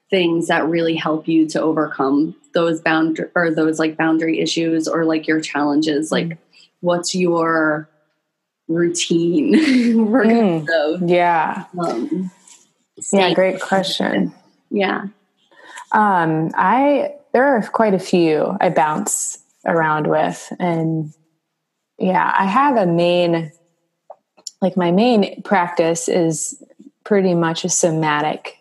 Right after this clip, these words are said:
Speaker 2: meditation, and that it's, it's laying down, and it's, um, a very restorative practice, but it's, it can be a lot like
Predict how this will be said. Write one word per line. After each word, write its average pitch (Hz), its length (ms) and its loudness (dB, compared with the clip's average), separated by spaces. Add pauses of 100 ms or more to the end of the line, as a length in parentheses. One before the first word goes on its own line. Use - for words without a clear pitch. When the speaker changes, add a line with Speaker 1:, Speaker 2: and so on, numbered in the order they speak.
(260)
Speaker 2:
meditation, 160 1040 -2
and 165 240 0
that 160 160 0
it's, - 300 -6 (960)
it's 190 120 -2
laying 170 360 2
down, 160 500 0
and 156 300 -4
it's, 180 280 -8
um, 170 520 -6 (340)
a 185 60 -4
very 180 220 2
restorative 165 520 0
practice, 160 760 -6
but 185 180 -2
it's, 170 180 -6 (140)
it - 220 -4
can 247 220 -2
be 277 220 2
a - 100 0
lot 180 480 0
like 165 460 -2